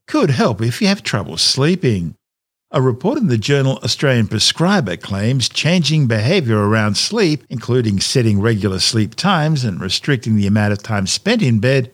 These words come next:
is an effective first-line therapy for insomnia.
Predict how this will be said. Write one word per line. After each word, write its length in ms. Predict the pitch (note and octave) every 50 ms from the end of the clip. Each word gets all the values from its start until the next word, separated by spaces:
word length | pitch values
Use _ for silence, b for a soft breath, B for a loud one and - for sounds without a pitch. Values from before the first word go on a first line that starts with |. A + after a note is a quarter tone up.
| _ -
is 160 | F3+ D#3+ D#3
an 80 | E3+
effective 560 | F3 D3+ - - B3+ C#4 - - - G2+ E2+ -
first-line 560 | - C3 B2 G#2+ - - G#2+ G2 G2 G2 F#2+
therapy 400 | - C#3 B2+ B2 B2 A#2+ C#3 C3+
for 280 | B2 - - D#3 G#2
insomnia. 840 | F2 F2 - - - C#3+ D3 D#3+ D#3+ D3 C3 A2+ G2+ F#2 F2 D#2+ -